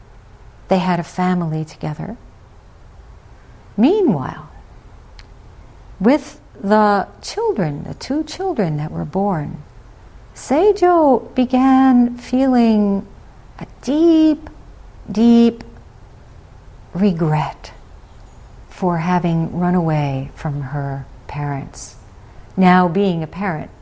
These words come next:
she felt what it's like to love your child and how distressed her father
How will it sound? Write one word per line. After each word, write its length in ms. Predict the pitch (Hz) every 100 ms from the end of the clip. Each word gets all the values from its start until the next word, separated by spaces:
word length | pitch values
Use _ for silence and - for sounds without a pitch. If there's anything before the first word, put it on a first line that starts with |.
| -
she 460 | - - 196 196 -
felt 460 | - 277 320 -
what 180 | - 330
it's 260 | 392 370 302
like 460 | 392 466 233 - - - - - - - - - -
to 540 | 180 170 165 165 156 - - -
love 500 | 160 170 156 156 - - - - - - - -
your 160 | 151
child 680 | 156 - - 151 - 170 - - - - - - - - -
and 460 | 139 147 139 135 - - - - - - - - - - -
how 840 | - - - 247 311 359 277 - - - -
distressed 960 | 190 - - 294 320 277 - - - - - - - - - -
her 200 | - 214
father 600 | 208 - 170 170 160 151